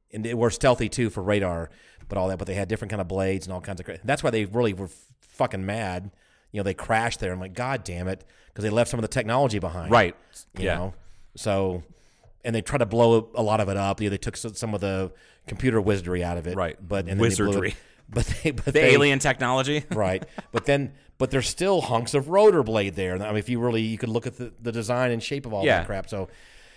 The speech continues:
Speaker 1: I always wonder if you work for, like, whoever made those blades. Let's say Northrop or somebody designed those blades and that kind, and they're like, "God damn it." Now we've got a,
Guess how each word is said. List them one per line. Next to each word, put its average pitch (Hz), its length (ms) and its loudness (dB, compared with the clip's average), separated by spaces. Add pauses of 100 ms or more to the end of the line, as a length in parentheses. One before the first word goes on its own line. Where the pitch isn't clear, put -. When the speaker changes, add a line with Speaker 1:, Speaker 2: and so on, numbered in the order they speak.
(680)
Speaker 1:
I - 60 -6
always 180 200 4
wonder 139 220 4
if 117 120 0
you 120 120 2
work 110 220 0
for, 110 100 -4
like, 98 260 0 (180)
whoever 95 260 0
made 92 180 -2
those 95 120 -4
blades. 101 220 0
Let's 101 120 -6
say 127 120 -2
Northrop 95 640 -2 (180)
or 98 120 -4
somebody 95 560 -2
designed 92 500 -4
those 87 140 -4
blades 90 420 -6
and 92 80 -8
that 87 80 -12
kind, 98 120 -10
and 98 80 -8
they're 98 80 -4
like, 98 120 -10
"God 131 420 -8
damn 92 280 -16
it." 95 240 -18 (480)
Now 123 240 4
we've 127 80 2
got 117 180 4
a, 104 180 2